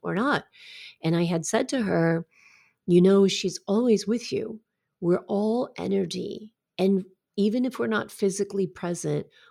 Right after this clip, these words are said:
we can still connect to each other." And she said, "You know, I'd like to believe that, but now that she's not here, I think,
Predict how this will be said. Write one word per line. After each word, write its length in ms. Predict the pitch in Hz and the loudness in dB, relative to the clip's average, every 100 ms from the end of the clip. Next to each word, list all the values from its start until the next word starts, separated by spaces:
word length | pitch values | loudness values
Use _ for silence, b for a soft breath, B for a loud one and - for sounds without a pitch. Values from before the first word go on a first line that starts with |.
| - | 0
we 200 | 190 214 | 2 2
can 240 | - 226 | 0 -2
still 460 | 202 - - 185 190 | -2 -4 0 2 0
connect 480 | - 170 160 - - | -2 -4 -4 -6 -8
to 120 | 156 | -8
each 200 | 151 - | -6 -6
other." 360 | 151 147 202 B B B B - | -8 -8 -10 B B B B -2
And 160 | 175 175 | 0 0
she 120 | 196 | -4
said, 320 | - 294 226 | -2 -2 2
"You 60 | 202 | 2
know, 100 | 185 | 2
I'd 140 | 175 | 2
like 280 | 196 254 262 | 0 -2 -4
to 120 | 262 | -4
believe 540 | 214 185 208 277 220 | -2 0 0 0 -2
that, 260 | 175 175 175 | -2 -2 -4
but 140 | - | -6
now 180 | 175 180 | -4 -2
that 160 | 196 190 | -4 -4
she's 240 | - 180 | -6 -6
not 160 | 170 202 | -8 -10
here, 300 | - 285 285 | -6 -2 0
I 160 | 185 | 0
think, 480 | 175 175 165 160 - | -2 -4 -4 -4 -10